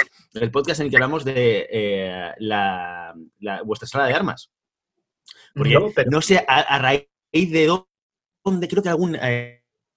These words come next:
Speaker 1: eh, alguna persona que entrena allí con vosotros se puso en contacto con nosotros y nos pareció súper interesante el, el, el nombre de la, de la sala de armas, la, el Club de Espadas Colgadas de Cuenca. Así que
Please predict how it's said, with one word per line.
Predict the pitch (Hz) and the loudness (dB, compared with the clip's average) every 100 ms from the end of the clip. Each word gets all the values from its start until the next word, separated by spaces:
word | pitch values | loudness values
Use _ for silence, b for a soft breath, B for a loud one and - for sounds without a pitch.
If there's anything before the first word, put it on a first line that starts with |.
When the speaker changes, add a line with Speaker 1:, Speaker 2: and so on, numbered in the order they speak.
| _ _ _ _ _ _ _ - | _ _ _ _ _ _ _ -14
Speaker 1:
eh, | 120 | -4
alguna | 113 135 160 | -2 0 -2
persona | - 156 | -2 -2
que | 127 | 0
entrena | 123 156 | 0 2
allí | 156 156 | 2 0
con | 139 | -2
vosotros | 135 170 190 | -2 -4 -4
se | 131 | -2
puso | 202 | 0
en | |
contacto | 180 170 160 | 0 -2 -2
con | 151 | -2
nosotros | 147 151 180 202 B B | -2 -4 -6 -6 B B
y | - | -4
nos | 123 | 0
pareció | 131 131 175 | 0 2 0
súper | - 156 170 | 0 -2 -2
interesante | 147 127 135 156 180 | -2 -4 -6 -4 -2
el, | 117 | -2
el, | 107 104 98 98 - b | -2 -4 -4 -8 -10 b
el | 113 120 | -2 0
nombre | 139 160 | 0 2
de | 143 | 2
la, | 120 107 | 4 2
de | 110 | 0
la | 107 | -4
sala | 123 | -2
de | 123 | -2
armas, | 208 104 - | -2 -4 -6
la, | 95 87 - | -8 -8 -8
el | 95 | -12
Club | - 135 127 | -6 -6 -2
de | 117 | -4
Espadas | - 117 117 | -2 -6 -4
Colgadas | 110 123 | -2 -2
de | 113 | -2
Cuenca. | - - 95 B B | -2 -2 -4 B B
Así | - - | -8 -4
que | 160 175 | 0 -2